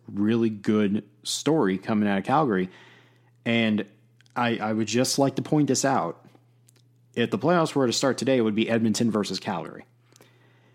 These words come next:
And I am here for a seven-game series in which Zach Kassian and Matthew Tkachuk are just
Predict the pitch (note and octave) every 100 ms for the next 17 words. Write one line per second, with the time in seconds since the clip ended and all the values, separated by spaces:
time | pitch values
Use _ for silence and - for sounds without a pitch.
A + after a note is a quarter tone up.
0 | _ _ _ _ C3+ C#3 C#3 D#3+ F#3 D#3
1 | D3+ D3+ C#3 B2+ B2+ - - B2+ A#2+ A#2+
2 | A2+ A2+ - A2 - E3 D#3+ D#3+ C3 B2
3 | A#2+ - A#2+ A2+ A2+ G#2+ G#2+ A2 G2+ G#2
4 | A2+ C3 - B2+ A#2 - A#2 A2 A2 A2+
5 | - - A2+ A2 G#2+ G#2+ - - - -
6 | - G#2 C3 B2 A#2+ - G#2+ - A2 G2+
7 | - A2 G2 G#2+ G#2+ -